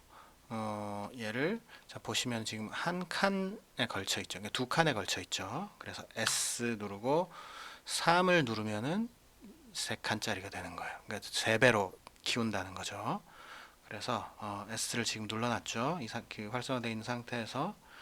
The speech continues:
어, 육으로 할까요? 육. 어, 그럼 여섯 배가 된 거예요. 그리고 밖에 이렇게 돼 있을 때, 활성화돼 있을 때 꺼주시고요.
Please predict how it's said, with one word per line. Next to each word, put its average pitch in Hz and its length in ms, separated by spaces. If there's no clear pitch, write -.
어, 110 1160
육으로 120 440
할까요? 110 600
육. 113 180
어, 92 320
그럼 104 200
여섯 98 320
배가 98 200
된 92 200
거예요. 92 200
그리고 101 140
밖에 - 300
이렇게 101 200
돼 98 140
있을 - 260
때, - 180
활성화돼 110 400
있을 - 140
때 101 80
꺼주시고요. 110 880